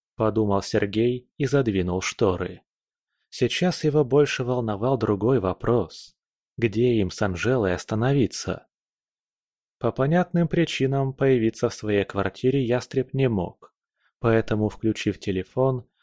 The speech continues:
он, воспользовавшись услугами интернета, стал искать для них подходящее жильё. Сайты пестрили объявлениями о сдаче всевозможных квартир.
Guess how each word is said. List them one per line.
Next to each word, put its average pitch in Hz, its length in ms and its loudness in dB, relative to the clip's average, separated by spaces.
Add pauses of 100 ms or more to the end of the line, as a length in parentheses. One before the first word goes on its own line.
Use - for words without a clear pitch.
(140)
он, 156 140 0
воспользовавшись 123 880 0
услугами 98 600 -2
интернета, 110 720 0 (180)
стал 147 380 0
искать 113 320 0
для 101 180 2
них 92 200 -4
подходящее 95 760 0
жильё. 92 540 0 (680)
Сайты 147 500 -2
пестрили 151 520 -2
объявлениями 107 800 2
о 113 100 4
сдаче 95 380 -2
всевозможных 95 760 -2
квартир. 107 640 -2